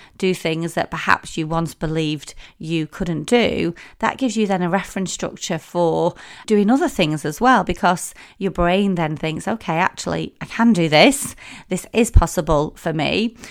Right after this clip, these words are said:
And then you create a representation within you that can support you in then going forwards and doing something else. So in N L P, when we talk about you've got all the resources within you, or you can create them,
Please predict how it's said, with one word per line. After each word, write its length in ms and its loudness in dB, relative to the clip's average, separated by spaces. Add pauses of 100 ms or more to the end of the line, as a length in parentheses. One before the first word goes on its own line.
(140)
And 160 -2
then 160 0
you 80 -4
create 460 -2
a 80 -4
representation 1040 -4 (240)
within 380 6
you 420 4 (400)
that 160 -2
can 120 -4
support 520 -2
you 380 -2
in 380 -2 (220)
then 420 2
going 320 2
forwards 680 0
and 340 0 (240)
doing 200 0
something 340 -2
else. 180 4
So 100 0
in 120 2
N 100 4
L 120 4
P, 200 2
when 160 -2
we 80 -2
talk 320 -6
about 400 -4 (300)
you've 180 -6
got 160 2
all 220 0
the 100 -4
resources 920 -2 (260)
within 400 4
you, 500 0
or 480 4 (220)
you 140 -4
can 200 -4
create 440 -4
them, 260 -6